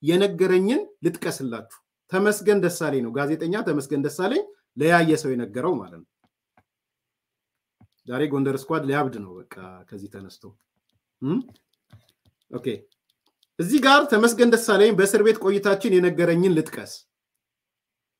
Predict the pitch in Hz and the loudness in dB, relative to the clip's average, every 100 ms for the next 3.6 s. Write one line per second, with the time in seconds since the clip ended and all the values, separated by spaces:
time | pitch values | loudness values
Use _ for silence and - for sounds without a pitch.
0 | _ _ _ _ _ _ _ _ - 190 | _ _ _ _ _ _ _ _ 0 2
1 | 247 302 302 302 262 254 233 240 220 208 | 2 2 2 0 0 0 2 2 2 2
2 | 202 175 185 175 165 160 185 - 160 156 | 0 0 0 2 2 0 -4 -2 -4 0
3 | 180 170 156 151 147 135 | 0 2 0 -2 -2 -2